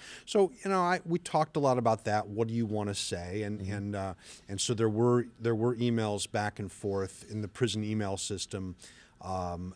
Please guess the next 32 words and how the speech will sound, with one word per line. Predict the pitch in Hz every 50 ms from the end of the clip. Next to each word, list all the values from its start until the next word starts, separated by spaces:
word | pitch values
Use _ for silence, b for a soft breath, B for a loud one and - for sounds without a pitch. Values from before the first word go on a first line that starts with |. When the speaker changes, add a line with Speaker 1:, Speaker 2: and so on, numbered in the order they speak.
| - -
Speaker 1:
about | - 110 101 117 104 101 90
what | 95 98 110 110
he | - - 120
was | 104 101 -
thinking | - - 113 98 82 - 113 107 104
about | 101 87 104 95 95 - -
the | 95
p-, | 90 - - 113 101 101
the, | 98 101 92 90 85 85 85 90 90 90
the, | 87 87 - 90 92 95
the | 95
way | 90 95 104 110 110
that | 98 90
the, | - 101 - _ _ _
the | - 104
case | - - - 107 101 95 - -
was | 92 -
playing | - - - 110 95 90 90 87 98
out, | 120 139 135 135 135 123 - b b b b b b b
what | - 98 104 98
Speaker 2:
Mm-hmm. | 82 101
Speaker 1:
his | 95 104 98
role | 87 90 107 120 139 143 135 131
was. | 120 113 113 110 110 107 107 104 104 104 - - b b b b b b b b b -
Uh, | - 87 87 87 85 - - -
always | - 131 156 170 175 170 170 170 165 147 - - - - _
kind | - - - 147 131
of | 123 113
tagged | - - - - 131 127 131 127 120 107
with, | 101 110 104 -
"I | 101 92
feel | 92 - - 120 110 101 101 95